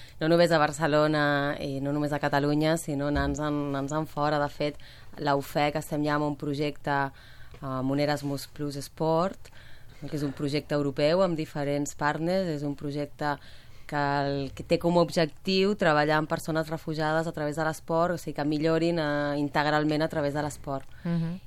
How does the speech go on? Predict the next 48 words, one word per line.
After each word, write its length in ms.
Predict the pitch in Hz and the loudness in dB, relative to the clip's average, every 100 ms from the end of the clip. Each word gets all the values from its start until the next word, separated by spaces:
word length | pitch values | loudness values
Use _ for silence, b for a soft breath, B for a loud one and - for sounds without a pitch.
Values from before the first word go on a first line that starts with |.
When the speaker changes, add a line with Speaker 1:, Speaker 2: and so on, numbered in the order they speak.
| - | -10
Speaker 1:
Llavors, 480 | 170 151 143 147 143 147 | -2 0 4 2 2 0
la 80 | 147 | 2
idea 440 | 143 143 160 156 160 | 2 4 6 8 8
és 300 | 165 170 - | 8 6 0
que 60 | |
aquest 240 | 160 147 - | -2 -2 -2
projecte, 480 | 156 147 156 - 160 | -2 2 0 0 0
que 100 | 151 | 0
l'Insert 300 | 147 160 147 | -2 -2 -4
Esport, 300 | - 151 - | -4 -6 -6
se'n 100 | 160 | -6
pugui 200 | 165 151 | -4 -2
anar 380 | 147 147 156 - | 0 2 0 0
a 120 | 147 | 0
altres 260 | 147 156 160 | 0 -2 -6
països. 600 | 165 147 151 165 156 147 - | -2 -2 0 -2 -4 -4 -6
Speaker 2:
Fins 180 | 175 160 | -4 -2
i 60 | 170 | 2
tot 160 | 180 | 2
sortir 460 | - 190 175 196 180 | 4 2 2 0 0
més 140 | 165 165 | 0 0
enllà 240 | 151 143 | -2 2
Speaker 1:
Clar, 160 | 165 165 | 4 6
Speaker 2:
de 80 | 160 | 6
Speaker 1:
el 60 | |
que 80 | 156 | 4
a 20 | |
nosaltres 220 | 156 165 | 4 4
ens 60 | 160 | 6
agradaria 380 | 180 175 170 165 | 6 6 8 6
molt 240 | 170 170 180 | 6 6 4
és 100 | - | 4
que 140 | 196 | 4
hi 20 | |
hagués 220 | 170 160 165 | 4 4 2
intercanvi 540 | 170 160 156 160 160 | 2 2 2 2 2
de 80 | 151 139 | 2 2
joves, 360 | 143 139 139 | 0 0 -2
a 120 | 139 | -2
Speaker 2:
Ahà. 160 | 139 165 | 0 2
Speaker 1:
més, 320 | 143 165 202 | 2 0 0
no? 160 | 143 160 208 - | -2 -2 -6 0
Speaker 2:
Joves 240 | 175 170 170 | 4 6 6
Speaker 1:
Que 40 | |
Speaker 2:
d'altres 220 | 151 160 | 6 8
Speaker 1:
joves, 200 | 170 175 | 10 10
Speaker 2:
països. 340 | 180 185 185 185 | 8 8 4 6
Speaker 1:
exacte, 540 | 175 156 - 151 - | 6 6 4 -4 -6